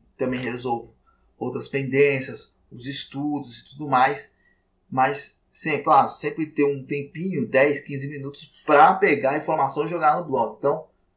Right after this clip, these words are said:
no blog vai primeiro. Até aconselho você, quando acessar o blog, tem lá a parte lá de assinar.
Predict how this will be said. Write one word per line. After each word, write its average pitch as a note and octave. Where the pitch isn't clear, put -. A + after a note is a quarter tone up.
no E3
blog D#3+
vai F3
primeiro. E3+
Até B2
aconselho C#3+
você, B2+
quando A#2
acessar A#2+
o A#2
blog, B2
tem C#3+
lá C#3+
a C3
parte B2+
lá B2+
de A#2
assinar. C3